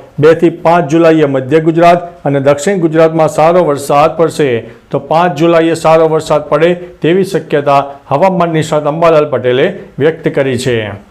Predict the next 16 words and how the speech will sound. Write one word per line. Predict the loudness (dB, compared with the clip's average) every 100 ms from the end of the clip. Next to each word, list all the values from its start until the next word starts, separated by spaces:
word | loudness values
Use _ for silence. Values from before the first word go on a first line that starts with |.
| _ _ -8
મિત્રો, | -4 -4
અન્ય | -2 -2
મહત્વના | -2 -2 0 2 2
સમાચારની | 2 2 2 2 0
વાત | 2 2 2 0
કરીએ | 0 0
તો | 0 -2 -2 -14 -6
સાળંગપુર | 2 4 4 0 -2 0 0
ધામમાં | 2 2 2 2 0 -2 -8 -6 0
વિના | 2 2 0
મૂલ્યે | 0 2 2
નોટબુકનું | 2 0 -2 -4 -2 -2
વિતરણ | -2 0 -2
કરવામાં | 0 0 2 2
આવ્યું | 2 0
છે. | -2 -2 -2 -4